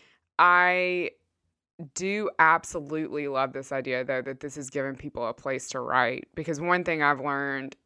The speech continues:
in being a writer is, like, I probably have a conversation with someone once a week about, like, "How did you start writing?" and "How do I start writing?" and all this stuff. And I think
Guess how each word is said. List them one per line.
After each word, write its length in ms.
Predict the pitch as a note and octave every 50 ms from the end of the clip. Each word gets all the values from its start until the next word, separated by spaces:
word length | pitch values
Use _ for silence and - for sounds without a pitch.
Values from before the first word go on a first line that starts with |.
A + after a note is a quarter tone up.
| _ _
in 180 | D#3+ D#3 D#3 D3
being 220 | F3 A#3+ C#4+ D4
a 100 | G#3+ F3
writer 460 | E3 D3 C#3+ C#3+ C#3+ C#3+ C#3+ C#3+ C#3+
is, 300 | C3 - - E3 D#3 D3
like, 260 | - D#3 D3+ D3 - -
I 100 | - E3+
probably 400 | F#3 - - G3+ G3+ F#3 G3 F#3
have 140 | F#3 F3+ D3+
a 60 | D#3+
conversation 520 | D3+ D#3+ D#3 D3+ D#3 D3 - D#3 C#3 - D3+
with 80 | C#3+
someone 320 | - - D3 C#3 C3+ C#3 C#3
once 240 | C#3 C3+ C#3 - -
a 60 | D3+
week 400 | C#3+ F3+ A#3 B3+ F#3 C#3 C3+ - -
about, 380 | D#3+ D3+ D3+ C#3 C3 - - -
like, 340 | D3 C#3 C3+ - - - - - - - - - - - - _
"How 200 | - - C#3+ D3
did 120 | D#3+ E3 E3+
you 80 | F#3+
start 300 | G3 - - B3 A#3 -
writing?" 340 | - E3+ D#3+ D3+ C#3+ C3+ C3+ C3
and 80 | C3
"How 160 | C3 D#3+ E3 F3
do 60 | F#3+
I 120 | G3+ G3+ G#3
start 300 | F#3 - - D#3+ D3 -
writing?" 320 | C#3+ C#3+ C#3+ C#3 C#3+ C3+
and 80 | C#3 C#3
all 100 | C3 C3+
this 140 | D3 D3+ -
stuff. 560 | - - C4+ C4+ C4 G#3+ E3 D#3 D#3 - - _
And 500 | - F3 F3 E3+ E3+ E3 D#3+ D#3+ D#3 D#3 - - -
I 180 | D#3+ E3 D#3+
think 400 | D#3 - G3+ F#3+ F#3 F3 E3 -